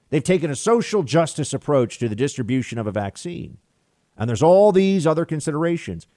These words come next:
Uh, here's how this should be done. Every state should set up the resources to, to put out information about where to go if you are sixty-five or over to get this vaccine quickly and safely.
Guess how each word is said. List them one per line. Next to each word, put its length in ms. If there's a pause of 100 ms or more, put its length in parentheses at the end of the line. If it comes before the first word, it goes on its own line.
(140)
Uh, 200 (180)
here's 320
how 140
this 160
should 160
be 100
done. 300 (760)
Every 360
state 440
should 220
set 200
up 120
the 100
resources 840 (200)
to, 140
to 200
put 280
out 320
information 800
about 360
where 280
to 80
go 520 (160)
if 140
you 100
are 60
sixty-five 680
or 140
over 320 (160)
to 100
get 260
this 160
vaccine 500
quickly 400
and 100
safely. 480